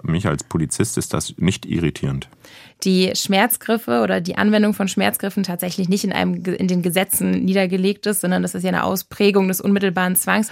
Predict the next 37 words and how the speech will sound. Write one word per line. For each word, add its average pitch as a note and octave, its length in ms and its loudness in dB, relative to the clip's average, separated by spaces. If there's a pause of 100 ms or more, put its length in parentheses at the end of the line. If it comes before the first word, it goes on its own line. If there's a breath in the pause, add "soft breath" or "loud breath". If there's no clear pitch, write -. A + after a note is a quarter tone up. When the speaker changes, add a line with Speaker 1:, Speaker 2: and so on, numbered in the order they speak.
(140 loud breath)
Speaker 2:
oder F3 100 0
beziehungsweise F3+ 440 2
es - 60 -14
wird F#3+ 140 0
so F#3+ 120 -2
behandelt. G3 600 -2 (300 loud breath)
Das - 180 -10
heißt, G3 300 0
die, F3+ 180 -4 (320 loud breath)
äh, E3 240 -2
konkrete - 560 -2
Ausprägung G3 640 2
findet F#3 300 2
auf - 140 -4
untergesetzlicher F3 920 -2
Ebene F3 360 2
statt, - 280 -6
also E3 220 -4
eben F#3 240 2
in F#3 80 2
der - 140 -2
Exekutive. - 800 -6 (540 loud breath)
Aber A3+ 300 2
gut, A3+ 340 -2 (180)
<laughs> D3 140 4
da C#4+ 180 4
kommen C4 320 4
wir A3 100 2
nicht A3+ 160 4
Speaker 1:
Ja, G3+ 120 6
Speaker 2:
mehr A3 100 6
Speaker 1:
aber - 160 4
Speaker 2:
über, G#3 120 2
Speaker 1:
zum G2 160 2
Speaker 2:
ja? F2 40 2
Speaker 1:
Beispiel F#2 500 4
doch, A#2+ 260 -2